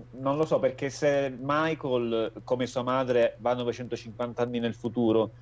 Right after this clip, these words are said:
e noi ma-, Kraft lo conosciamo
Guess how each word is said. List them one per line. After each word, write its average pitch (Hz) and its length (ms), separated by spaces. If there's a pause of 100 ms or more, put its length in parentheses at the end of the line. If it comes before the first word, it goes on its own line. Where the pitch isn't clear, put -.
(260)
e 110 100
noi 117 240
ma-, 113 460
Kraft 123 400
lo 113 120
conosciamo 117 680